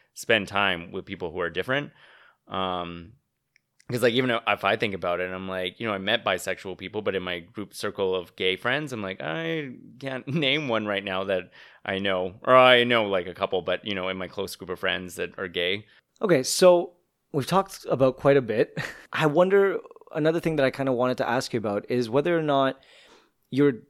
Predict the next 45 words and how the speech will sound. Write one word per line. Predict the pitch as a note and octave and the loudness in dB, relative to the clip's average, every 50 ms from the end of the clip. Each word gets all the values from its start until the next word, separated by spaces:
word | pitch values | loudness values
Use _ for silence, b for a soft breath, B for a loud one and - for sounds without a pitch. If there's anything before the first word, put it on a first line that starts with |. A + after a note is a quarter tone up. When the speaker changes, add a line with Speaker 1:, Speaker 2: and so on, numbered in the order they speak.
| _ _ _ - | _ _ _ -10
Speaker 2:
life | A#2+ G2+ G2+ A#2+ C3 - - | -8 -4 -2 -2 -4 -2 -2
as | D3 C#3 B2+ | -4 -2 0
a | C#3 | 2
yoga | C3+ C3 D#3+ F3+ F#3 F3+ | 4 4 4 4 2 -2
teacher | - B2 A#2+ G#2+ - B2+ B2 - - | -2 -4 -6 -6 -4 -4 -4 -4 -4
at | C3 B2 - | -6 -8 -8
all | - G#2 B2+ C#3 - | -6 -4 -2 -2 -2
intersects | - D3 C3+ B2+ - B2+ A#2+ - - D#3 D#3 - - | -2 -4 -6 -4 -4 -4 -4 -2 -2 -2 -2 -2 -6
with | C#3 A#2 - | -6 -6 -4
this. | - F#2+ F#2 F2 - | -4 -6 -6 -6 -6
Is | - D3+ A#2 C3 | -6 -6 -4 -2
it | C3+ C3+ | -4 -4
sort | B2+ - - D3 C#3 | -2 -2 -2 -2 -2
of | C3+ C#3+ C#3+ | -2 0 0
like | C3 A#2+ - - b b b b b b b b _ _ _ _ | 0 0 -2 -6 b b b b b b b b _ _ _ _
Clark | - D#3+ D3+ C#3 - | -2 -2 -2 -2 -2
Kent | - D3 C#3+ C#3+ - | -2 -2 -2 -2 -4
Superman | - D3 C3+ D3+ D3 D3+ D3+ D#3 C#3+ | -6 -4 -4 -2 -2 0 -2 -2 -4
situation, | - C#3 - D3+ D#3 D#3+ D#3+ D3 - E3+ E3+ E3+ E3 - - | -6 -6 -6 -4 -2 -2 -2 -2 -2 -4 -4 -6 -8 -10 -4
or | - C#3+ B2+ C3 B2+ B2+ B2 A#2+ A#2+ - - - - A2 | -2 2 4 4 4 4 4 2 -2 -6 -14 -20 -18 -8
do, | G#2 B2+ C3 B2+ - - - C3 | -2 -2 0 0 -2 -8 -8 -6
is | D#3 - D#3+ A#2+ | -4 -4 -4 -2
there | G#2 C3 | 0 0
any | C3 C3 C3 | 0 0 -2
bleed | A#2 G#2 A2+ B2+ D3+ E3 | -2 -2 0 2 2 4
over? | D3+ B2 A2 G2+ G2+ F#2+ F#2 | 4 2 0 -2 -4 -6 -6
Is | - B2 A2+ A2 | -6 -6 -4 -2
there | C3 C3 | -2 -2
anything | C3+ C3 C3 C#3 C3 - | -2 -2 -2 -4 -4 -4
from | - - B2+ B2 | -4 -6 -4 -2
yoga | A#2+ A#2+ B2 B2+ B2 B2 B2+ A#2+ | 2 4 4 4 4 2 0 0
that | A#2+ A#2 | 0 -2
you | B2+ A#2+ A#2 | -2 -4 -4
use | A#2 A2+ A#2+ B2 A#2+ A2 | -2 -2 -2 -2 -2 -4
in | A2+ A2+ | -4 -6
your | A2+ A2+ G#2 | -6 -6 -4
burlesque? | G#2+ A#2 A2 A2 A2+ A2+ A#2 G#2+ - - | -4 -4 -2 -2 -2 -2 -2 -4 -6 -10
Is | A2+ G2+ | -10 -8
there | A2 A#2 | -8 -6
anything | A#2 A2+ A#2 A2+ | -6 -6 -6 -8
from | - - A#2+ A#2 | -8 -8 -8 -6
burlesque | A2 A2+ G#2+ G#2 C3+ E3 E3+ - - - | -4 -4 0 2 2 2 2 0 -4 -6
that | A#2+ A2 | -6 -6
you've | G#2+ G2+ F2 | -6 -8 -8
been | - G#2+ G#2+ G#2 G2 | -8 -10 -10 -10 -14